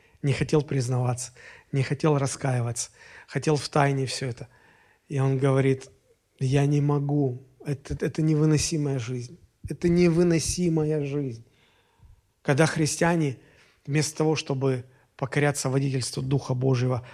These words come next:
они противятся Духу Божьему, это невыносимая жизнь, это жизнь несчастная. Мы несчастнее всех людей тогда.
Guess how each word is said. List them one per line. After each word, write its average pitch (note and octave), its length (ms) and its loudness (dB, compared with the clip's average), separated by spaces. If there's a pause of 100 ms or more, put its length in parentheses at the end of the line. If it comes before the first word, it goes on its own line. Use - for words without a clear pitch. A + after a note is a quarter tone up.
(140)
они C#3+ 520 2 (240)
противятся F3+ 920 6
Духу C#3 360 0
Божьему, A#2+ 560 -4 (400)
это C#3+ 240 -2
невыносимая C#3 880 0
жизнь, B2 480 -6 (160)
это C3+ 220 -4
жизнь C#3+ 420 0
несчастная. C#3 1200 -2 (920)
Мы C#3+ 120 0
несчастнее C3+ 480 -4
всех C3 260 -10
людей B2+ 260 -6
тогда. C3+ 220 -18